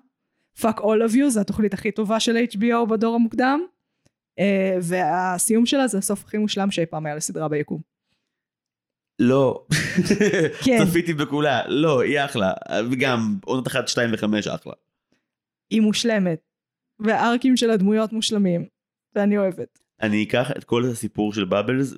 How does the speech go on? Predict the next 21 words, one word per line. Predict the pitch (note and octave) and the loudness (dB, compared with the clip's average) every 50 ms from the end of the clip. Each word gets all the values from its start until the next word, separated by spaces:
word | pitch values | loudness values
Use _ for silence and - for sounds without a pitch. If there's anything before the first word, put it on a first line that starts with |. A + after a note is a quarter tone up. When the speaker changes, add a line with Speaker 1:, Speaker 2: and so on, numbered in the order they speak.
| G2 F#2+ | -4 -2
Speaker 2:
ואצפה | G2+ - - - - A2 A2+ | -2 -2 -2 -4 -2 -2 -2
בו | A#2 B2 A2+ | 0 0 0
בייסורים | G#2+ G2+ G2+ F#2+ - B2+ A2 G2 A#2 A#2+ | 2 2 0 0 0 0 0 2 2 0
עוד | A2+ A2 G2 | 0 0 0
אלף | - G#2 G#2 G#2 - - | 0 0 0 -2 -4 -4
פעם, | - A#2 A#2+ C#3+ F3 F#3 D#3+ | -2 0 0 0 0 0 -2
לפני | - G#2 G#2 - G#2+ G2+ | -2 -4 -4 -4 -4 -4
שאני | A2 G2+ G2+ | -2 -2 0
אראה | G2+ G2 F#2+ | 0 0 0
שוב | - A2+ | 0 0
את | G#2 G2+ | 0 0
עמוק | G2 G2+ G2+ | -2 0 0
באדמה, | G2+ G2+ G#2+ C3 | 0 0 0 0
שהייתה | C#3 A#2 - G#2+ | -2 -2 -6 -8
סדרה | G#2 - G#2+ A2 | -6 -4 -2 0
ממש | G#2 F#2+ F#2 G2+ G2+ - | 0 2 0 0 -2 -2
טובה. | - F2+ E2 - - _ _ _ _ _ _ _ _ _ _ _ _ _ _ - F#3+ | -2 -2 -2 -4 -8 _ _ _ _ _ _ _ _ _ _ _ _ _ _ -8 -6
Speaker 1:
אתה | - - F#3 | -4 -4 -4
כל | - - E3 - | -2 -2 -2 -2
כך | - - - - | -2 -4 -6 -4
טועה. | - F#3 D#3 | -4 -4 -4